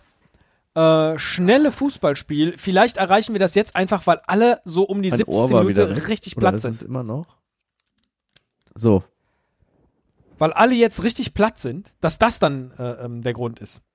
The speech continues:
Speaker 2: Ja. Das kann gut sein.
Speaker 1: Und man das letztlich, äh, wenn man heute sagt, ja, das Spiel ist viel schneller geworden und viel athletischer geworden und, äh, ähm,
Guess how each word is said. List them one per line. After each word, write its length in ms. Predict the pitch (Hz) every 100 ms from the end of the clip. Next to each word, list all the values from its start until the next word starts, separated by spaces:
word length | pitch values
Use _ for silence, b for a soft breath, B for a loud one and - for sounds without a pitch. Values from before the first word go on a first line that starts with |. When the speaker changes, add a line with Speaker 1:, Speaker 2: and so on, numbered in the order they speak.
| _ b b b b b b b b _ _ _ -
Speaker 2:
Ja. 160 | 110 92 _ _ _ _ _ _ - _ _ _ _ _ _ _ -
Das 120 | -
kann 240 | - 95
gut 140 | 107 -
sein. 320 | 123 95 82 _ _ _ _ _ _ _ _ _ _ _ _ _ _ _ _ _ _ _
Speaker 1:
Und 120 | 185 175
man 180 | 165
das 280 | 185 214 -
letztlich, 540 | 165 185 - 180 - -
äh, 100 | 156
wenn 100 | 170
man 120 | 165
heute 200 | 190 196
sagt, 240 | 165 170
ja, 60 | 160
das 140 | 165
Spiel 160 | - 202
ist 80 | 180
viel 140 | 175
schneller 240 | - 185 202
geworden 400 | 143 131 151 165
und 180 | 156
viel 180 | - 180
athletischer 520 | 175 160 175 202 170
geworden 420 | 139 127 131 160 175
und, 380 | 147 147 147
äh, 400 | 139 139 139 135
ähm, 240 | 135 135